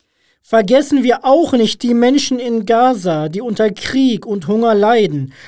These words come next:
Lasst uns auch unsere Geschwister in Ostturkestan in unsere Bittgebete einschließen, die verfolgt werden. Lasst uns in der Beratnacht für sie und ihre Befreiung aus ihrer Enge beten. Wir wissen nicht, was die Zukunft bringt.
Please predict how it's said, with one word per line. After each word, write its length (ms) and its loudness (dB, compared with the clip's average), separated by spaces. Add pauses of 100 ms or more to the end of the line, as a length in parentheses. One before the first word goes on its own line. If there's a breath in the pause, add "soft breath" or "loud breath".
Lasst 360 0
uns 220 -4
auch 320 -6
unsere 520 -2
Geschwister 640 -4
in 80 -8
Ostturkestan 760 -4
in 100 -6
unsere 480 -4
Bittgebete 880 -2
einschließen, 800 -6 (380 soft breath)
die 120 -16
verfolgt 640 -4
werden. 400 -8 (260 loud breath)
Lasst 440 -2
uns 180 -6
in 80 -6
der 120 -4
Beratnacht 720 -2
für 220 -6
sie 520 -4
und 180 -18
ihre 260 -8
Befreiung 640 -6
aus 280 -12
ihrer 360 -12
Enge 360 -8 (420)
beten. 560 -12 (1120)
Wir 220 -2
wissen 320 0
nicht, 340 0
was 200 -2
die 100 -6
Zukunft 640 -4
bringt. 540 -2